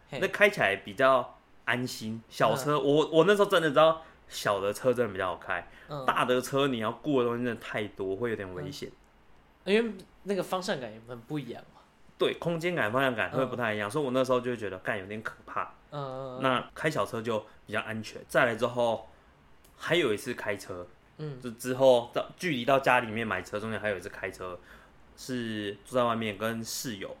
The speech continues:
Speaker 2: 一起，那就是他们家的房子。
Speaker 1: 嗯。
Speaker 2: 然后她是女生，她每天都开B M W去北大三峡上课。
Speaker 1: 哎呦。
Speaker 2: 对，家里其实蛮有钱的。
Speaker 1: 是我们上次去的那个三峡。
Speaker 2: 对，对，对，对，对，她就在那边，
Speaker 1: 哦。
Speaker 2: 她就在那边念书。
Speaker 1: 干，好屌哦。
Speaker 2: 对，她从泸州这样每天开过去。
Speaker 1: 嘿。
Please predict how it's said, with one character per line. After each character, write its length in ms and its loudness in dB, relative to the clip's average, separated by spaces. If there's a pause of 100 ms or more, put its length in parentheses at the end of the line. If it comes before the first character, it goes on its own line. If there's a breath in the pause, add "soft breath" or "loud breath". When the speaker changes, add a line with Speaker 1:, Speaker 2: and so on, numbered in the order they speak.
(100)
Speaker 2:
一 80 -12
起， 220 -14
那 100 0
就 100 0
是 60 -2
他 80 0
们 100 -2
家 140 0
的 80 -2
房 220 -12
子。 120 -16 (260)
Speaker 1:
嗯。 80 -8
Speaker 2:
然 120 -4
后 340 -2
她 80 -6
是 120 -4
女 120 -8
生， 240 -10 (460)
她 140 -4
每 160 -4 (120)
天 220 -10
都 140 -6
开 240 -8
B 200 -10
M 140 -8
W 400 -6
去 320 -10 (240 loud breath)
北 140 -4
大 200 2
三 220 -4
峡 160 -10
上 220 -10
课。 180 -14 (300)
Speaker 1:
哎 100 -8
呦。 180 -8 (540)
Speaker 2:
对， 160 0
家 80 4
里 80 2
其 160 -8
实 60 -12
蛮 100 -6
有 80 -6
钱 160 -18 (100)
的。 60 -16 (180)
Speaker 1:
是 140 -6
我 60 -2
们 100 -6
上 160 -4
次 60 -8
去 240 -4
的 60 -6
那 40 -6
个 80 -4
三 180 -2
峡。 240 -8
Speaker 2:
对， 140 -6
对， 160 -4
对， 160 -2
对， 100 -2
对， 140 -4
她 140 -4
就 60 2
在 100 2
那 100 0
边， 160 0
Speaker 1:
哦。 40 -6
Speaker 2:
她 60 -2
就 140 2
在 80 0
那 100 2
边 140 0
念 120 -2
书。 200 -8 (520)
Speaker 1:
干， 140 -10 (100)
好 140 -10
屌 260 -8
哦。 140 -12
Speaker 2:
对， 100 0
她 140 4
从 200 -4
泸 140 -6
州 240 2
这 60 4
样 100 0
每 120 -10
天 180 -8
开 100 -6
过 140 -8
去。 140 -14
Speaker 1:
嘿。 340 -6